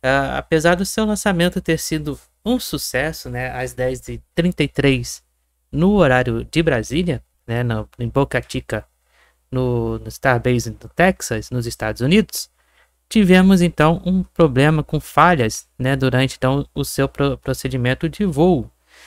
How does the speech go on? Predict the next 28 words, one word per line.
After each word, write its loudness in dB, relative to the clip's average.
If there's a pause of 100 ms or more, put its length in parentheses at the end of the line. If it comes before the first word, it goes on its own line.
(160)
né, 2
mas 0
há 6
grandes 2
especulações -4
aí 0
sobre -4
o -2
que -18
de -6
fato -4
aconteceu, -4
né, -6
também -4 (560)
nós -2
não -2
sabemos -2
ainda -2
direito -2
o -20
que -6
aconteceu, -4
mas -8 (640)
nós -10
vamos 0
entender 0
aí 0
agora -2